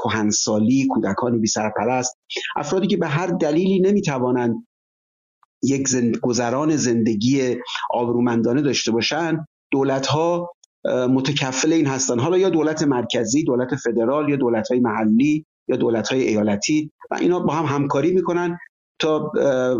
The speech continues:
افراد این حداقل‌ها رو داشته باشن. این امنیت در واقع نوعی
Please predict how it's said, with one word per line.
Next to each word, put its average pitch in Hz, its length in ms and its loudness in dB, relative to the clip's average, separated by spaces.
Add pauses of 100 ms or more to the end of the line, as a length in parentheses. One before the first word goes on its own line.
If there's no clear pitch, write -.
افراد 131 560 -2
این 147 240 2
حداقل‌ها 113 680 -2
رو 135 280 -2 (180)
داشته 123 340 0
باشن. 95 340 -2 (300)
این 226 160 2
امنیت 180 480 0
در 143 180 0
واقع 143 240 2
نوعی 175 360 2